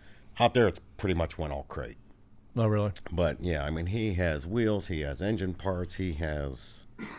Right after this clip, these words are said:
Speaker 1: anything. I mean, you need iron, you need, you need aluminum heads, stuff. I mean, Jake and Gary out there have helped me a ton.
Speaker 2: Hmm.
Speaker 1: Um, my wife with Sensi, it's on the nose of the car.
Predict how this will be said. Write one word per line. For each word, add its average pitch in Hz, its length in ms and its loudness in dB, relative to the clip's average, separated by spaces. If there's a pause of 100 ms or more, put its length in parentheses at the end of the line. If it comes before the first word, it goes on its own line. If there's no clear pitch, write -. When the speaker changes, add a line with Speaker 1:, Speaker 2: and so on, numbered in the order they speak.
(580)
Speaker 1:
anything. 71 460 0
I 80 40 -2
mean, 78 160 -2
you 110 100 -2
need 101 180 0
iron, 95 240 0
you 110 100 -2
need, 82 280 0
you 107 140 -2
need 101 240 0 (240)
aluminum 104 340 2
heads, 107 440 4
stuff. - 460 -6
I 76 40 -8
mean, 73 360 -4 (560)
Jake 95 280 0
and 80 140 -2
Gary 87 300 2
out 76 200 -2
there 78 140 -2
have 71 160 -6
helped 87 260 -6
me 78 260 -4
a - 80 -14
ton. - 320 -16 (400)
Speaker 2:
Hmm. - 720 -8
Speaker 1:
Um, 71 380 -4 (800)
my 76 140 2
wife 87 300 2
with 92 140 -4
Sensi, 95 580 0 (320)
it's - 200 -10
on 85 160 0
the 69 100 -2 (280)
nose 85 280 2
of 80 80 0
the 78 60 -4
car. 85 420 -2